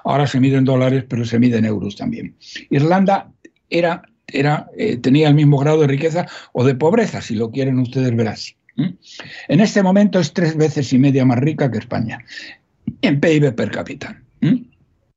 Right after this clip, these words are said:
Irlanda, que no es que hayan descubierto minas de oro, ni de diamantes, ni yacimientos de petróleo, ni nada.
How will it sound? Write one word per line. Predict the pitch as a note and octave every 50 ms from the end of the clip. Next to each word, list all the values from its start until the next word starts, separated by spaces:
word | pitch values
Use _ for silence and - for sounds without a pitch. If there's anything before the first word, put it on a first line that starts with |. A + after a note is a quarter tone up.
| _ _ _ _ _ _ _ _ _ _ _ - - - - - - - - - _ -
Irlanda, | A#3+ A2 A2+ C#3 F#3+ A3+ B3 B3 A3+ A3+ - - _ _ _ _ _
que | - F2
no | G2+ B2 B2+ A#2+
es | -
que | -
hayan | C#3 C#3 C#3 C3+ C3+
descubierto | B2 A#2+ - A2+ G#2+ A#2+ C3+ C3 B2 A#2 B2 B2 A#2 B2 A#2+ - - _ _ _
minas | - G3 D3+ A#2 A2+ A2+ A2 -
de | A2 A#2+ D3
oro, | F3 F3+ F#3+ F#3 F#3 F#3+ F3+ - -
ni | A#2+ A#2
de | A#2 A#2 A2+
diamantes, | G#2 G#2 A2 B2 D3+ F#3 G3 F#3 - - G3 G3 G3 D3 C3+ -
ni | - B2+ B2+ A#2+
yacimientos | A#2+ A#2+ A2+ - A#2 A2+ C3 B2+ C3+ B2
de | A2+ A#2
petróleo, | A2 A2 G#2+ A2+ F3 F#3 G3+ G3 G3 G3 F#3+ - -
ni | - A#2+ A#2
nada. | A#2 A2 G2 F2+ F2 -